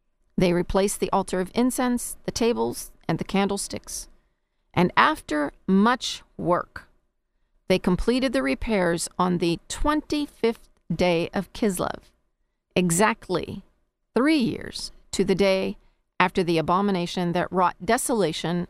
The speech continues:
upon Jerusalem had been erected. When all things were set right, the grateful and joyful worshipers celebrated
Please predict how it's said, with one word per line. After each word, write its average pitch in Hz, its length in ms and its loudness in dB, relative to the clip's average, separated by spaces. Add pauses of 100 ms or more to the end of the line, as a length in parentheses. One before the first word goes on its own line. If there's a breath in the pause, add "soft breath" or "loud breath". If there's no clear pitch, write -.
(120)
upon 190 360 2
Jerusalem 170 580 -2 (300)
had 180 180 2
been 160 320 0 (220)
erected. - 500 -4 (1300 loud breath)
When 190 160 2
all 220 180 4
things 233 380 -2
were 208 100 0
set 196 260 -2
right, 247 480 -2 (580)
the 180 60 0
grateful 240 540 0 (400)
and 208 180 2
joyful 202 460 0
worshipers 170 500 -2
celebrated - 960 -2